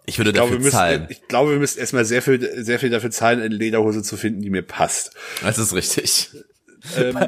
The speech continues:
Speaker 1: <laughs> Wissenschaftler müssen dreizehn Jahre im Keller erforschen.
Speaker 2: Jetzt, jetzt werd
Speaker 1: Lederhose.
Speaker 2: nicht frech hier, mein Freund.
Speaker 1: <laughs>
Speaker 2: Ich wei-, ich weiß nicht, ob ich so viele Tiere dafür sterben lassen möchte.
Speaker 1: <laughs>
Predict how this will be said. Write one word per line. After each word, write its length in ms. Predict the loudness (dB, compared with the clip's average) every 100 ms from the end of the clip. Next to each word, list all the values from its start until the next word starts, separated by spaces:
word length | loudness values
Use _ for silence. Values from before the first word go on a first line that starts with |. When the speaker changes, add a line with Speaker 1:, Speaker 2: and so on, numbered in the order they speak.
| -2 -2
Speaker 1:
<laughs> 200 | 0 0
Wissenschaftler 840 | 2 2 2 0 2 0 0 -2
müssen 380 | 0 0 -4 -4
dreizehn 680 | -2 0 0 -2 -2 -2 0
Jahre 440 | 2 2 2 -2
im 180 | -6 -4
Keller 380 | 0 2 2 0
erforschen. 320 | -8 -6 0
Speaker 2:
Jetzt, 240 | 2 2 2
jetzt 240 | 2 2
werd 160 | 2 4
Speaker 1:
Lederhose. 140 | 2
Speaker 2:
nicht 100 | 0 0
frech 220 | 0 2
hier, 140 | 2
mein 180 | 2 0
Freund. 400 | 0 0 2 2 -2
Speaker 1:
<laughs> 40 | -4 -2 -2 -2 -6 -6 -8 -8 -10 -8 -10 -10 -20 -20 _ _ _ _ _ _ _ _ _ _ -6 -6 -16 -20 _ _ _ _ _ _
Speaker 2:
Ich 140 | -6
wei-, 160 | 0 0
ich 140 | 0 2
weiß 240 | 2 2
nicht, 140 | 0
ob 100 | 0
ich 100 | 0
so 140 | 0 0
viele 220 | 0 -4
Tiere 320 | -2 0 2
dafür 240 | 2 0 -2
sterben 320 | 0 0 2
lassen 280 | 0 -2 -2
möchte. 440 | -4 -2 -6 -6
Speaker 1:
<laughs> 60 | -10